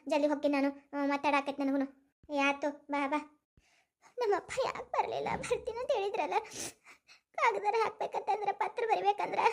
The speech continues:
ಪತ್ರನೂ ಇಲ್ಲ ಇಲ್ಲಿ. ಎಲ್ಲಿ ಬರೀತಾರೋ ಏನೋ ಗೊತ್ತೂ ಇಲ್ಲ. ಏನ್ ಮಾಡ್ಬೇಕ ಏನೋ? ನಮ್ಮಪ್ಪ ನಮ್ಮವ್ವ ಒಂದ್ ಎಟ್ಟು ನೆನಪಾಲಕತ್ತೈತಿ. ಒಬ್ರಾರ ಬರ್ಬೇಕಿಲ್ಲ. ಆಸ್ ಮಂದಿರ ಒಬ್ರು ಬರ್ಲಿಲ್ಲ.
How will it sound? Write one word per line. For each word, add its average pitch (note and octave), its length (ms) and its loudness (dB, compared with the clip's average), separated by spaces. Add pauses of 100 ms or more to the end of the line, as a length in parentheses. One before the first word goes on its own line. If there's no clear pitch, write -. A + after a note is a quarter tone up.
(500)
ಪತ್ರನೂ G#4 480 -2
ಇಲ್ಲ G4 120 0
ಇಲ್ಲಿ. G4 160 0
ಎಲ್ಲಿ A4 400 2
ಬರೀತಾರೋ G4 360 2
ಏನೋ - 260 -2
ಗೊತ್ತೂ G4 280 0
ಇಲ್ಲ. F#4+ 160 0 (380)
ಏನ್ D#3+ 220 -2
ಮಾಡ್ಬೇಕ C#3 300 -2
ಏನೋ? C#3 380 -6 (1200)
ನಮ್ಮಪ್ಪ A4+ 420 -4
ನಮ್ಮವ್ವ - 280 -2
ಒಂದ್ - 140 -2
ಎಟ್ಟು - 240 -2
ನೆನಪಾಲಕತ್ತೈತಿ. - 840 -2 (760)
ಒಬ್ರಾರ A#4+ 240 2 (100)
ಬರ್ಬೇಕಿಲ್ಲ. - 520 0
ಆಸ್ B4 280 -2
ಮಂದಿರ G#4+ 320 -2 (240)
ಒಬ್ರು D5 500 -2
ಬರ್ಲಿಲ್ಲ. A4 360 0